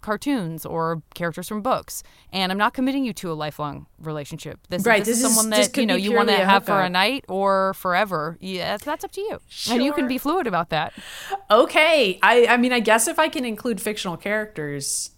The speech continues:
Speaker 1: Oh, yeah.
Speaker 2: Okay. Well, so
Speaker 1: Mm-hmm.
Speaker 2: I feel like my, my queer awakening,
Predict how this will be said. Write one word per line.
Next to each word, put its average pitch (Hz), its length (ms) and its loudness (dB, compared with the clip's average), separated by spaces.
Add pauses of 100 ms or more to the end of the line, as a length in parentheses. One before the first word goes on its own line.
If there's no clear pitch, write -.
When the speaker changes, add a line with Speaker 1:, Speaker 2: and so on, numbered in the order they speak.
(160)
Speaker 1:
Oh, 170 120 -8
yeah. 170 200 -6 (880)
Speaker 2:
Okay. 190 440 -2
Well, 233 400 8
so 254 300 8
Speaker 1:
Mm-hmm. 214 140 -8
Speaker 2:
I 220 120 6
feel 320 140 4
like 311 140 4
my, 214 400 0
my 180 540 -2 (460)
queer 233 440 -2
awakening, 226 920 -4